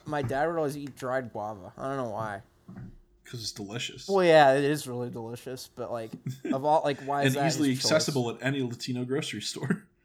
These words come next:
Speaker 1: Yeah, that's true. You really
Speaker 2: And
Speaker 1: can.
Speaker 2: most normal grocery <laughs> stores. Let's talk about animal sense. Because, as we all know,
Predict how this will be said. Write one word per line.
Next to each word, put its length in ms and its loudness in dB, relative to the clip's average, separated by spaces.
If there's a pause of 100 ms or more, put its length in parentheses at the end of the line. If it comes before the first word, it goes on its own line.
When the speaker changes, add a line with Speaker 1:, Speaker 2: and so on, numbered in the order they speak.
(260)
Speaker 1:
Yeah, 460 6
that's 240 -4
true. 340 -2
You 140 -4
really 200 -4
Speaker 2:
And 200 2
Speaker 1:
can. 60 0
Speaker 2:
most 340 4
normal 360 2
grocery 380 -2
<laughs> 0 -
stores. 680 0 (960)
Let's 380 0
talk 320 0
about 260 0
animal 340 -8
sense. 600 -10 (960)
Because, 800 4 (440)
as 240 4
we 140 2
all 200 4
know, 440 2